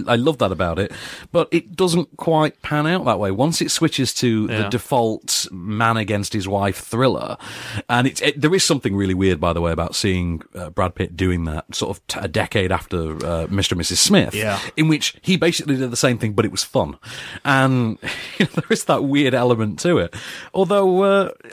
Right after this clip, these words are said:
Speaker 1: I like the, his performance. It, it does show he is a classic movie star, although he feels too old for the, uh, too old for the part. It's very strange.
Speaker 2: Yeah, it's strange, 'cause I often say about Brad Pitt, but Brad Pitt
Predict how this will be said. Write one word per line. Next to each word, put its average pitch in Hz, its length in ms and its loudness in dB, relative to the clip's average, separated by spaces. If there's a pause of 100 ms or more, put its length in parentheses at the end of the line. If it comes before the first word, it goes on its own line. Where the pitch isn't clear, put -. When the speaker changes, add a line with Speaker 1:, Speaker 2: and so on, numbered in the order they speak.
(140)
Speaker 1:
I 220 100 0
like 240 580 0
the, 165 160 -6
his - 220 -2
performance. 226 500 2
It, 175 140 -10
it 160 140 -2
does 247 180 2
show 165 300 2
he 160 240 0
is 156 100 2
a 156 60 -2
classic 127 360 -2
movie 131 260 2
star, 92 220 2
although 165 340 2
he 202 260 0
feels 123 520 0
too - 300 2
old 101 280 -4
for - 120 -8
the, 139 80 -4
uh, 139 300 -2
too 160 180 -2
old 110 140 0
for 120 80 -6
the 107 40 -8
part. 113 340 0
It's - 80 -8
very 180 200 2
strange. 143 560 -2
Speaker 2:
Yeah, 208 140 4
it's 147 160 -2
strange, 190 300 2
'cause 131 100 -4
I 156 160 4
often 180 240 -4
say 170 120 0
about 147 220 0
Brad 143 220 0
Pitt, 117 180 -2
but 104 100 -12
Brad 120 200 -2
Pitt 107 280 -2